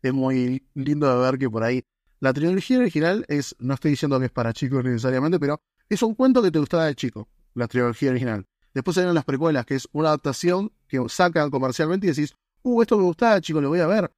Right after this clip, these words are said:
Y te das cuenta, "Ah, este no, no estaba bueno porque no está hecho por la misma gente y no,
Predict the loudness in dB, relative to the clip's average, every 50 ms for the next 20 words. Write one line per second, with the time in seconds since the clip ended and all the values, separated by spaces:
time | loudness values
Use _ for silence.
0 | _ _ _ -6 -2 0 0 0 0 0 0 2 0 0 0 0 -2 0 0 -2
1 | -2 -4 _ _ _ -12 -8 -6 -6 -4 -2 -4 -2 0 2 2 2 2 2 0
2 | 0 -2 -2 -2 -4 -4 -4 -4 -4 -2 -2 -2 -2 -2 -2 -4 -4 -6 _ _
3 | _ _ _ -6 -4 -2 0 0 0 0 0 0 2 2 2 2 2 2 2 2
4 | 2 0 -2 -2 -4